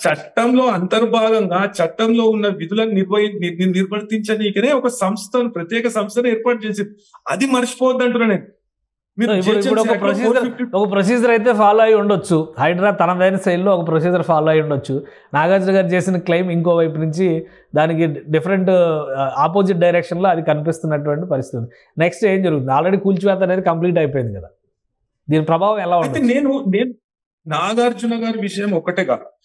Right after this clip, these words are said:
Speaker 1: ఇప్పుడు జస్టిస్ లక్ష్మణ్ గారు ఆర్డర్స్ లో ఏం చెప్పిండ్రు అనేది ఒక విశ్లేషణ చేస్తున్నాను నేను. ఇప్పుడు ముందుగా వాళ్ళ title documents, ఇది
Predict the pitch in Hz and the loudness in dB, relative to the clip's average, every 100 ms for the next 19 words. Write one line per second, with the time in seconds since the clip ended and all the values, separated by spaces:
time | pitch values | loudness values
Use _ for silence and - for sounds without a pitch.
0 | _ - 185 180 254 277 - _ _ _ | _ -10 -6 0 0 0 -6 _ _ _
1 | _ _ _ _ _ _ - 185 - 240 | _ _ _ _ _ _ -4 -4 -2 -2
2 | 175 147 - - 247 247 196 151 143 185 | 0 -2 -4 -2 0 2 2 0 0 -4
3 | - _ _ _ _ _ - - 196 220 | -6 _ _ _ _ _ -12 -6 -2 0
4 | 220 - 185 220 165 185 196 196 202 185 | 0 -4 -2 0 2 0 0 -2 -2 -2
5 | 175 165 190 240 196 180 196 196 190 180 | 0 0 -2 -2 -4 -4 -4 -2 -2 -2
6 | - 151 - _ _ _ _ _ _ _ | -4 -10 -10 _ _ _ _ _ _ _
7 | 190 220 226 - - _ _ _ 147 190 | -2 -2 -2 -12 -20 _ _ _ 0 2
8 | 240 240 180 180 185 185 139 139 160 135 | 4 2 2 2 2 0 -2 -2 -2 -2
9 | 113 107 104 98 _ _ - - _ _ | -2 -8 -16 -18 _ _ -20 -20 _ _
10 | _ _ _ _ - 202 | _ _ _ _ -8 -8